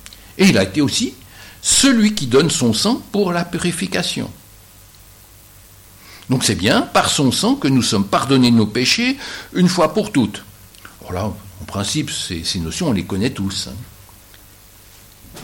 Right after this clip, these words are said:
Jésus, il a aussi été amené hors du camp, ou plutôt hors des murs de Jérusalem,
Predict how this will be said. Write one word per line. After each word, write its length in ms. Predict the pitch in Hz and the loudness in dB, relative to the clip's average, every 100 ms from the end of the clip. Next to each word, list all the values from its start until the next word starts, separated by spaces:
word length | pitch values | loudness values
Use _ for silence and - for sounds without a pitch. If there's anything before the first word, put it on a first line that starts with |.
| - - - - - - - - - - - - - - - | -18 -20 -20 -20 -20 -20 -20 -20 -20 -20 -20 -20 -20 -18 -6
Jésus, 440 | - 117 143 311 | 0 2 4 2
il 80 | - | 2
a 60 | 135 | 2
aussi 240 | 165 247 | 2 2
été 240 | 240 226 | 2 4
amené 460 | 208 202 220 247 - - | 6 6 6 2 -2 -4
hors 200 | 214 202 | 0 2
du 140 | 214 | 0
camp, 380 | 220 226 202 139 - - | 2 2 2 -2 -10 -12
ou 60 | 104 | -10
plutôt 540 | 98 95 160 185 - | -8 0 4 4 2
hors 300 | - 175 165 | 0 0 0
des 160 | 135 139 | 2 4
murs 320 | 139 202 185 | 6 4 4
de 120 | 127 | 2
Jérusalem, 920 | 127 120 113 107 107 175 254 262 170 | 2 2 0 0 0 2 2 2 0